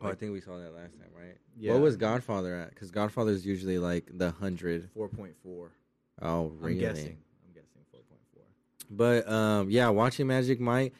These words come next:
Speaker 1: and there's multiple stories going on at the same time. Like, there's multiple characters, and they have,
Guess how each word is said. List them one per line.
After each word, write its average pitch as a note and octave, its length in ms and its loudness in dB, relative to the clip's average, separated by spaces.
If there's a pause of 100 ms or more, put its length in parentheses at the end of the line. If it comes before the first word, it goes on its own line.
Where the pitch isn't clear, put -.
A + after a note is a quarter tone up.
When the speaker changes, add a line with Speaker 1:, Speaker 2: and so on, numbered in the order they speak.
(100)
Speaker 1:
and C#3 140 4
there's D3+ 200 6
multiple C#3 460 2
stories B2 480 6
going A#2 320 4
on G#2+ 160 4
at A2+ 120 0
the G2+ 100 -4
same G2 260 -4
time. B2+ 420 0
Like, G2+ 160 -2
there's G2+ 180 -4
multiple A2+ 300 -2
characters, A2+ 640 0
and G2 160 -6
they G#2 120 -2
have, G2+ 320 -4